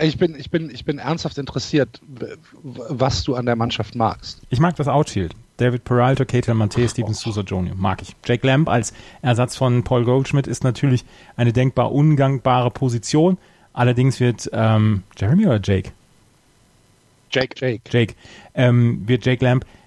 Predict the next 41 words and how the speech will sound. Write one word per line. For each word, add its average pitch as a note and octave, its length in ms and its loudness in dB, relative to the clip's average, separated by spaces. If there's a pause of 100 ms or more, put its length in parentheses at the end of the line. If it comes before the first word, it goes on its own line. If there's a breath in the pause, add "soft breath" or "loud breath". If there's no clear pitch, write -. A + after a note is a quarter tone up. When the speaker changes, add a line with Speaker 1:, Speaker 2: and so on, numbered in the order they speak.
(120)
Speaker 2:
ähm, A#2 440 4 (580)
wird B2 260 0
Jake B2+ 240 2
Lamb B2+ 280 2 (280)
einen C3 260 2
okayen B2+ 380 2
Job B2 200 0
an A#2+ 100 -4
der A2 100 2
First G2+ 300 -4
Base G2 340 -2 (140)
bringen. F#2 300 -2 (180)
Da, A2 180 2 (100)
da A#2+ 120 2
bin A#2 140 2
ich, A#2 180 0
da A2+ 100 0
bin G#2+ 120 0
ich G#2 40 0
überzeugt A2 460 0
von. A#2+ 220 0 (400 loud breath)
Hat A2+ 120 0
letztes A#2 320 0
Jahr A2+ 220 2
Speaker 1:
Er B2+ 80 -2
muss D3 120 2
Speaker 2:
keine C#3 140 4
Speaker 1:
erst F3 140 4
Speaker 2:
gute D3+ 100 0
Speaker 1:
mal C#3 60 2
Speaker 2:
Saison. B2+ 200 0
Speaker 1:
gesund F3+ 220 -2
sein. G2+ 480 -10
Speaker 2:
Was G#2+ 140 -2
bitte? D#3+ 200 0 (600)
Speaker 1:
Er A2 100 -8
muss F3 220 0
erst E3+ 180 0
mal E3+ 100 0
gesund D#3+ 380 0
sein. - 440 -10